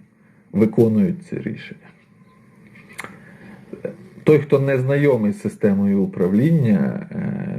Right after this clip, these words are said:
він, може, зразу не розуміє на слух, що я озвучив.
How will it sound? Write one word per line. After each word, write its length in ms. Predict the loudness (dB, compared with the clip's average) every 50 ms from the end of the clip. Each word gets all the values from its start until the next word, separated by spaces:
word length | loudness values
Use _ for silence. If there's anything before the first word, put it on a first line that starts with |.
| -4 -2
він, 240 | -2 -2 -2 0
може, 260 | 0 2 2 2 2 2
зразу 380 | 2 2 2 2 0 -2 -2
не 220 | -2 -2 -2 -2 0
розуміє 580 | 0 0 -2 -2 -2 -2 0 0 2 2 2
на 180 | 2 2 0 -2
слух, 440 | -2 -2 0 0 2 2 0 -2 -10
що 300 | -16 -16 -2 0 0 2
я 160 | 2 0 -2
озвучив. 680 | -2 -2 0 4 4 4 4 4 2 -4 -8 -10 -10